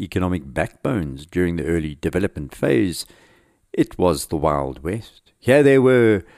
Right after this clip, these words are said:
short-sightedly selling vast quantities of strategic goods like horses and guns and gunpowder and lead to people they had displaced from their land. But a short-term profit always trumps long-term realism, they say. When money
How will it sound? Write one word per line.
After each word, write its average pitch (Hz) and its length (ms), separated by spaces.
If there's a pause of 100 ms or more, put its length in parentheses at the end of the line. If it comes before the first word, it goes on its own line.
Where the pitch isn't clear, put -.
(220)
short-sightedly 98 880
selling 107 420
vast 120 400
quantities 131 540
of 92 140
strategic 135 600
goods 349 300
like 107 220
horses 131 400
and 107 180
guns 113 400
and 101 180
gunpowder 135 440
and 110 400
lead 135 360 (300)
to 113 100
people - 440 (220)
they 113 100
had 120 140
displaced 123 540
from 117 200
their 107 260
land. 110 500 (520)
But 110 100
a 120 60
short-term 107 540
profit 85 340
always 101 340
trumps 80 400
long-term 78 480
realism, 69 420 (200)
they 67 140
say. 71 400 (360)
When 90 180
money 143 440